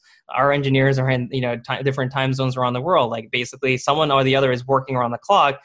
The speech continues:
but also that means I'm not <laughs> sleeping around the clock. Um, and so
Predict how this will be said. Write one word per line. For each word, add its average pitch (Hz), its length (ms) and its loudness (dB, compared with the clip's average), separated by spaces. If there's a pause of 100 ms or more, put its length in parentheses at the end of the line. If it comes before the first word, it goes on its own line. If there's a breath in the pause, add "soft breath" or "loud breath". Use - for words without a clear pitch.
(220 loud breath)
but 156 120 -2
also 165 300 4
that 135 180 2
means 135 200 2
I'm 120 140 -2
not 123 220 0
<laughs> - 80 -16
sleeping 135 480 -2 (280 soft breath)
around 135 300 2
the 120 80 -4
clock. 117 300 2 (120)
Um, 120 500 0 (340 soft breath)
and 135 100 -2
so 147 320 4